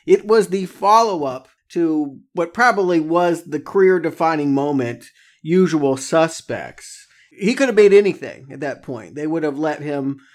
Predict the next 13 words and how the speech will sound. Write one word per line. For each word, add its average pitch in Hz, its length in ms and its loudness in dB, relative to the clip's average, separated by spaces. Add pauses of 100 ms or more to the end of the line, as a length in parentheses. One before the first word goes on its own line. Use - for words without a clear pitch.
(140)
but 156 140 -2
he 254 240 0
chose 190 560 4
to 180 140 -2
make 165 400 0 (160)
a 143 220 2
story 196 680 2
from 143 460 -2
different 175 480 0
seasons, 135 840 -2
the 147 260 -6
longest 190 580 0
story 110 600 -12